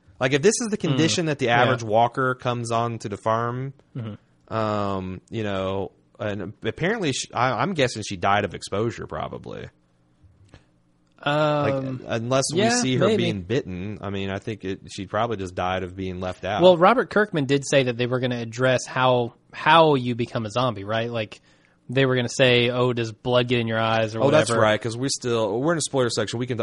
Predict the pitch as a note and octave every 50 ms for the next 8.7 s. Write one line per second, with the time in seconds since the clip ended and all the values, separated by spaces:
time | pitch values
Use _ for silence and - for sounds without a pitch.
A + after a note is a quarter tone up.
0 | - A#2 A#2+ A#2 - - G3+ A#3 A#3+ F3+ D#3+ C#3+ G2+ - - - C#3+ E3+ E3+ E3
1 | C#3 A#2+ G#2 G2+ - D2+ F#2+ F#2 F#2 F2+ F2 E2+ E2+ E2 E2 E2+ - B2+ B2 B2
2 | B2 D3 D#3 - _ _ _ _ _ - F#2+ G2 F#2+ F#2 F2+ F2+ F#2+ F2 F#2+ G2
3 | F#2+ F2+ F2 F2 E2+ E2+ E2 D#2+ D#2 D2 D#2 - F2+ A2 A2 G#2+ G#2+ G#2+ G#2 G2+
4 | G2+ G2 G#2 G2+ G2 E2+ F2 G2 F#2+ G2 G2 F#2 F2+ F#2+ F#2+ F#2 - - F2 -
5 | - F#2 F2+ F2 E2 D#2 D#2+ - - - - - - E3+ D#3+ C#3+ D#3+ G3+ A3 F#3
6 | D#3+ - - D#3+ C#3+ - - C#3+ C#3 C#3 C#3 C3 B2+ C3 C3 B2+ - B2 B2+ C3
7 | B2+ B2 A#2 A2+ A2+ A2+ - B2+ A#2+ - - B2+ A#2 A2+ A2 G#2+ G#2 B2+ A#2+ A2+
8 | A2 A2 G#2+ G#2+ A2 A#2 A#2 - - B2 G#2+ G#2+ G#2 A2